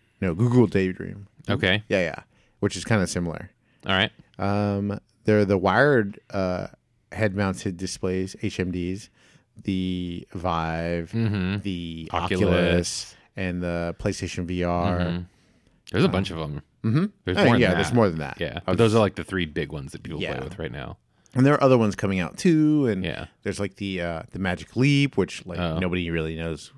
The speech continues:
Speaker 1: what it is.
Speaker 2: Yeah.
Speaker 1: Um, but, yeah. There's also these new ones that I learned about, uh, this past, at V R L A.
Speaker 2: Mm-hmm.
Speaker 1: Um, there's this, uh, Oculus Go. It's gonna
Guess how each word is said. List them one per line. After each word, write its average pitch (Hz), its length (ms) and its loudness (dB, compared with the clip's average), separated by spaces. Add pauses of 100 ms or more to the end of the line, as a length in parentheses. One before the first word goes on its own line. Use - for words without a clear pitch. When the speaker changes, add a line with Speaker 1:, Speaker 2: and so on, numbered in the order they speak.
(120)
Speaker 1:
what 76 260 -6
it - 220 -14
is. 143 500 4
Speaker 2:
Yeah. - 200 -4 (760)
Speaker 1:
Um, 82 640 -6 (600)
but, 78 180 -12 (140)
yeah. 90 200 -6 (360)
There's 117 120 4
also 151 340 6
these 101 200 2
new 180 140 6
ones 101 220 4
that 98 100 4
I 90 60 4
learned 90 240 0
about, 87 340 -2 (160)
uh, 87 360 -6
this - 200 -8
past, 92 400 -6
at 98 140 -6 (220)
V 98 240 0
R 87 180 2
L 82 160 -2
A. 117 40 2 (640)
Speaker 2:
Mm-hmm. - 60 -4
Speaker 1:
Um, 82 320 -2
there's 90 240 0
this, 87 280 -6
uh, 85 340 -4 (100)
Oculus 98 420 -2
Go. 131 380 8
It's 123 120 -2
gonna 90 380 0